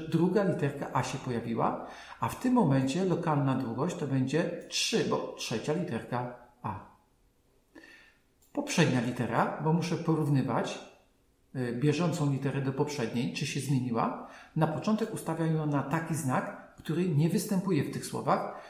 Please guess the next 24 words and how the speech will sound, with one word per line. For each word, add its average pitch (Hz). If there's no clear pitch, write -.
żeby 196
od 143
razu 165
przy -
pierwszej 170
literze 165
wiedzieć, 139
że 165
no, 185
muszę 131
ją 185
zliczyć 165
jako 135
początek 156
tekstu. 139
Czyli 233
poprzednia 170
ustawiam 139
na 127
literę, 139
która 123
tutaj 120
nie 131
istnieje. -